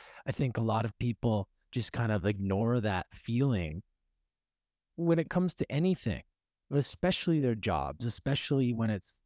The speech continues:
they're doing something that they put time and money into, and you have this, people saying, "You just gotta do it. You just gotta go.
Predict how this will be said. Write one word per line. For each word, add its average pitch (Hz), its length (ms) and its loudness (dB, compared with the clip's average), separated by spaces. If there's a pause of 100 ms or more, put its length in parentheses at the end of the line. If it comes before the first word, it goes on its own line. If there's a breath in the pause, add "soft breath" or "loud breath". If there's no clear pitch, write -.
they're 131 140 2
doing 131 400 2
something 131 460 0
that 113 160 -2
they 113 100 0
put - 260 -4 (380 soft breath)
time 127 460 0
and 107 160 0
money 127 460 2
into, 107 460 0
and 107 100 0
you 107 80 0
have 104 240 0
this, 101 340 -4 (580 soft breath)
people - 220 -6
saying, 110 280 -2
"You 107 80 -4
just 113 180 -2
gotta 110 240 2
do 107 300 0
it. 85 120 -4
You 98 100 -10
just 113 220 -2
gotta 110 260 2
go. 104 480 2